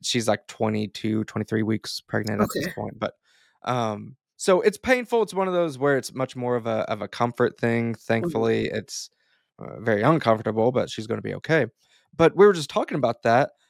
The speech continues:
Speaker 1: of how the female pelvis, obviously through childbirth, has to do all sorts of crazy
Speaker 2: Yes.
Speaker 1: things that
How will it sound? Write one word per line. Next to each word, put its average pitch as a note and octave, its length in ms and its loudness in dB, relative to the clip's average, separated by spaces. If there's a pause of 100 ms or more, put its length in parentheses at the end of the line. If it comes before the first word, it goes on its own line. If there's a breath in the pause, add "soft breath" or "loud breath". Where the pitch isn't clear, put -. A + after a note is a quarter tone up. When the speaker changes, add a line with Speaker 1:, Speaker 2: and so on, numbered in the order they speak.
(100)
Speaker 1:
of C3+ 200 2
how C#3 460 2 (400)
the C3 440 -2
female D3+ 680 2
pelvis, B2+ 960 2 (340)
obviously C3+ 380 2
through G2 180 -6
childbirth, A#2 760 -2
has B2+ 260 -2
to A2+ 140 -8
do G#2+ 380 -6
all E3 220 6
sorts - 420 -2
of D#3+ 80 -4
crazy A2 380 0
Speaker 2:
Yes. G#2 200 0
Speaker 1:
things F3+ 180 -6 (120)
that B2 180 4